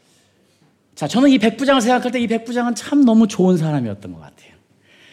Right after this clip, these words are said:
그 당시에 하인은 물건과 같은 존재였어요. 근데 이 하인이 아-, 아픈 하인을 위해서 기꺼이 예수님을 찾아온 것도 너무 귀해서 예수님께서 "아, 그래, 네 마음이 참 귀하구나. 네가 백부장인데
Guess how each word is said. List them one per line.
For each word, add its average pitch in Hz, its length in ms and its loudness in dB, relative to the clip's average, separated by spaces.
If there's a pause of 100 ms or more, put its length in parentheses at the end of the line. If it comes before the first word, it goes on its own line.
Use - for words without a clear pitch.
(140)
그 - 100 -8
당시에 247 420 2
하인은 196 840 2
물건과 233 400 2
같은 196 260 -4
존재였어요. 156 680 -4 (640)
근데 269 140 0
이 262 140 4
하인이 277 520 0
아-, 185 220 -8 (120)
아픈 208 320 -2
하인을 240 460 -2
위해서 180 500 -6 (300)
기꺼이 320 500 -2
예수님을 202 720 2
찾아온 226 500 0
것도 170 240 -6
너무 180 260 -2
귀해서 117 680 -8 (240)
예수님께서 151 600 -4
"아, 147 380 -20
그래, 165 160 -10
네 156 160 -6
마음이 175 320 -4
참 190 260 -8
귀하구나. 160 720 -6 (380)
네가 165 240 -2
백부장인데 220 880 -2